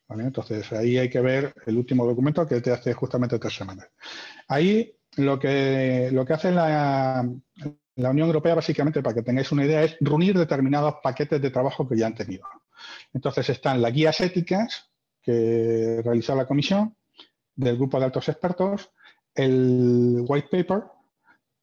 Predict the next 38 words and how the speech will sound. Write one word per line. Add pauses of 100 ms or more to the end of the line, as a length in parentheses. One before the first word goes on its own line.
que
también
ponía
la
línea
de
actuación
y
muchos,
eh,
cómo
se
iba
a
gestionar
la
inteligencia
artificial, (920)
el
reglamento
de
protección
de
datos (1600)
y
otra
serie
de
documentos
que
han
ido
saliendo.
Por
ejemplo,
la
Agencia
Europea